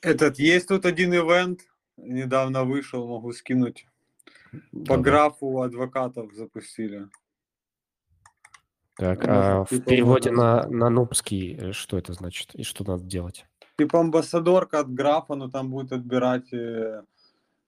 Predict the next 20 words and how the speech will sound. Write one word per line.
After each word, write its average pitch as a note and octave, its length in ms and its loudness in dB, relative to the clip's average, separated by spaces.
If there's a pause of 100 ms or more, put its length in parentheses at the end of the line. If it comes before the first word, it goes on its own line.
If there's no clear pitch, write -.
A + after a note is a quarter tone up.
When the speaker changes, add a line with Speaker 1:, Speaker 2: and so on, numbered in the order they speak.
(120)
Speaker 1:
только B2+ 460 0
вот A#2+ 240 -6
С A2 140 -10
Т B2 120 -6
Н A#2+ 100 -4
Р A#2+ 140 -2
на A#2 140 -6
каких-то, A#2 440 -8
кто A#2 220 -6
давно A2+ 320 -4
уже A2+ 220 -4
участвовал. G#2+ 760 -4 (180)
Ну, A#2+ 100 -2
можно C#3 300 0
попробовать. A#2 600 -2 (1700)
Вот A#2 100 -10
я A#2+ 120 0
в - 60 -8
чат B2 220 -2
скинул. A2 500 -6